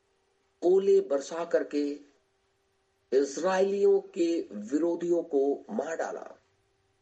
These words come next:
क्योंकि परमेश्वर ने कहा था,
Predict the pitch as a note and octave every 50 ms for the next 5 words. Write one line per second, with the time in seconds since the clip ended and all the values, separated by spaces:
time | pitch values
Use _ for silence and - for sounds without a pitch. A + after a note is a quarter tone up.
0 | _ _ _ _ _ _ _ _ _ _ _ _ _ _ _ _ _ _ _ _
1 | _ _ _ _ _ _ _ _ _ _ _ _ - - C#3+ C#3 C#3+ C#3+ C#3 C#3
2 | C3 C3 D3 D#3+ E3 D#3+ - - - F3 E3 D3+ D#3+ D#3 D3+ - D3 C#3 C#3+ D#3
3 | D#3 - D3+ D3+ D3+ D3 D3 - _